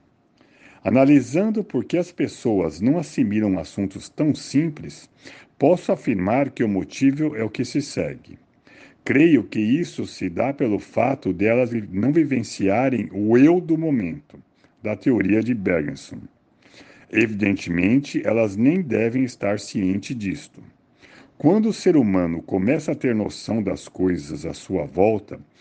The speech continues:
ouve várias coisas, e as tradições e os conhecimentos lhe são incutidos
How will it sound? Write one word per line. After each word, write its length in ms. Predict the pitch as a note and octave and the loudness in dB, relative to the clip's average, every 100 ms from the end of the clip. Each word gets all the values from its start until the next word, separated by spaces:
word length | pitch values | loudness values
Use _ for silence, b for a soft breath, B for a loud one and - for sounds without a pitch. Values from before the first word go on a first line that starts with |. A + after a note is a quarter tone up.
| B B B2+ | B B 4
ouve 300 | C#3+ D3+ C3+ | 4 6 4
várias 580 | F2+ D3 G#3 G#3 D#3 | 2 0 2 -2 -4
coisas, 680 | - G#2 F2 D2 - - - _ b b | -6 -2 -2 -4 -12 -20 -20 _ b b
e 60 | F#2+ | -2
as 200 | G2+ - | -2 -2
tradições 920 | A2 G2+ G2 - - G2+ C#3 D3+ - G2 | -2 0 -2 -6 -2 2 2 0 -6 -6
e 100 | G#2+ | -6
os 100 | - | -4
conhecimentos 840 | A2 G#2+ - G2+ F2+ A2+ C#3+ - | -4 -4 -4 -4 0 2 0 -2
lhe 180 | B2+ A2+ | -6 -6
são 240 | - G#2+ | -4 -2
incutidos 800 | A#2 A#2+ G#2 - - C#3 D#3+ D#3 | -2 -2 -6 -6 0 0 0 -4